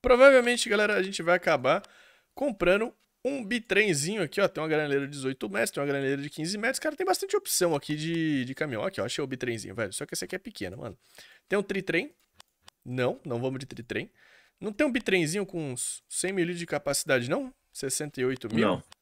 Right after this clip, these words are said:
Speaker 1: Não?
Speaker 2: Uh-uh. O máximo é
Speaker 1: Ih.
Speaker 2: oitenta. E o bitrem grande daí.
Speaker 1: Hum, entendi. É, galera, moiou. Não vai ser cem mil litros não de, de granel. Cara, a gente pega um pouco menor aqui, já, já me contento, já, ó.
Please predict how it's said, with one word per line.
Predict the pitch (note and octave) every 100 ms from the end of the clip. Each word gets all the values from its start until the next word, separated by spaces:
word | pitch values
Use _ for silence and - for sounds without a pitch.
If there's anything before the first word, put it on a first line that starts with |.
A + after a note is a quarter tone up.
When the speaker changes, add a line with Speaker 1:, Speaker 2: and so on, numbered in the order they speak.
| _ -
Speaker 1:
Não? | D3 G4+ A4 _ _ _ _ _ _ _ _ -
Speaker 2:
Uh-uh. | G#2 - F2+ C#3+ -
O |
máximo | F#2 F#2+ - B2+ B2
é | B2 A#2
Speaker 1:
Ih. |
Speaker 2:
oitenta. | A2 G#2+ - F#3+ F3+ D3+ D3 _ _ _ _ _ _ _ -
E | -
o | F2+
bitrem | G2+ G#2 G#2+
grande | G2 F#2+ E2+
daí. | F2 F2 - - _ _ - _ _ _ _ _ -
Speaker 1:
Hum, | D3 D3+ D3+ D3+
entendi. | C#3 - D3+ A#2 A2+ G#2+
É, | D3+ A#2
galera, | A2+ G#2+
moiou. | G2+ D#3 C#3+ G#2+
Não | B2
vai | D3
ser | D3 D3+
cem | - D3+
mil | D3+
litros | C3 C3 A#2
não | B2
de, | A#2+ B2+ B2 A#2+
de | A#2
granel. | A#2+ C3 C3+ G2+ E2+
Cara, | - F#4
a |
gente | F#4+ F4+
pega | - B3+
um | A3+
pouco | G#3 G3 A3
menor | F3+ B2+ B2+
aqui, | G#2+ C3 D#3 C3+
já, | D3
já | C#3 C3+
me | D3+
contento, | E3+ D3+ G#2+ F#2+ -
já, | F#2
ó. | G2+